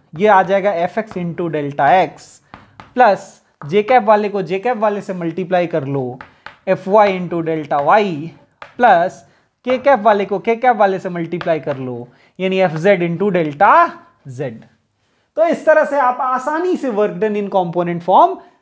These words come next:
निकाल सकते हैं। अगर हम लोग देखें, work done in component form but by variable force, work done in component form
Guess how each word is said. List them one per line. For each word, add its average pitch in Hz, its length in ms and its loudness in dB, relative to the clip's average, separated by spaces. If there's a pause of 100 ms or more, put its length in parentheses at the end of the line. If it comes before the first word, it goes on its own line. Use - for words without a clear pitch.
निकाल 165 380 -6
सकते - 400 -18
हैं। 127 220 -20 (380)
अगर 240 240 4
हम 247 160 0
लोग 254 200 2
देखें, 254 460 0 (440)
work 226 360 2
done 294 320 2
in 254 240 -4
component 254 640 0
form 269 340 0 (100)
but 233 200 0
by 208 180 2 (100)
variable 190 440 -4
force, - 360 -18 (360)
work 180 240 0
done 247 220 2 (640)
in 214 200 -4 (1080)
component 226 600 2
form 247 300 -6